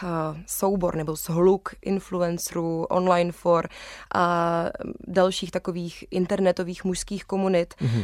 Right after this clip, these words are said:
Speaker 1: které se s-, dávají do opozice vůči feminismu a spojuje právě apel na tu velmi silnou ultramaskulinitu, toxickou maskulinitu by někteří řekli,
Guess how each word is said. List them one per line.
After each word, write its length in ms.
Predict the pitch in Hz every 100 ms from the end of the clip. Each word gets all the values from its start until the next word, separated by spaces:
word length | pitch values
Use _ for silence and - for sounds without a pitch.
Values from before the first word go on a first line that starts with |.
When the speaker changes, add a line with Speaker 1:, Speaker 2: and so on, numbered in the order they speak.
| 95
Speaker 1:
které 760 | - 202 202 202 - 196 196 196 -
se 400 | - - - - 202
s-, 340 | - - - -
dávají 360 | 185 185 214 208
do 140 | 202
opozice 640 | 220 208 190 190 - 180
vůči 260 | 175 185 202
feminismu 640 | 190 175 170 165 180 180 - - - -
a 500 | - 185 180 180 180 -
spojuje 480 | - 202 202 190
právě 320 | 185 175 175 175
apel 320 | 185 196 202
na 100 | 185
tu 280 | 175 185 180 - - -
velmi 420 | 190 190 185 175 -
silnou 380 | - 214 202
ultramaskulinitu, 920 | 196 208 214 202 180 - 190 180 175 165
toxickou 500 | 180 - 226 - 170
maskulinitu 560 | 165 - 170 160 160
by 200 | 151 160 - -
někteří 500 | 175 - 180 185 180
řekli, 380 | 185 - 175